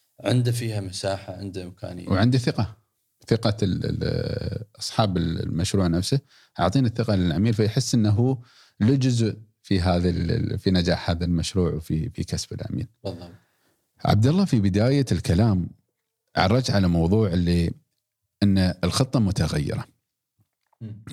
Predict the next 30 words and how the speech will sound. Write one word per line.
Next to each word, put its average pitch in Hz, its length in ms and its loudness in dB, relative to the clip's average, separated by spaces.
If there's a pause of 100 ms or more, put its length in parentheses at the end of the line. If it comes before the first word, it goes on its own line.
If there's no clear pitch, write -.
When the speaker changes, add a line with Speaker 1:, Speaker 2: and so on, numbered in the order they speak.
Speaker 2:
آه، 71 580 0 (520)
تتغير 101 600 2
ب-، 82 520 0 (420)
بعد 87 300 2
تأسيس 90 440 0
ال-، 78 200 0
العملية 82 560 0
وبعد 104 480 0
تشغيلها 87 520 0
بشكل 82 360 0
فعلي. 64 380 -4 (160)
Speaker 1:
مم. 101 100 -16 (1200)
Speaker 2:
شو - 140 2
الأشياء 202 480 2
اللي 90 200 2
تميزني 90 760 2
أنا 76 160 0
وشو 73 200 0
الأشياء 117 380 0
اللي 87 140 2
ممكن 101 260 0
أنا 85 280 2
أركز 117 380 0
عليها 85 500 0
على 92 140 2
أساس 107 240 0
أنا 98 180 2
أتميز 147 500 0
في 92 120 0
غيري 98 480 0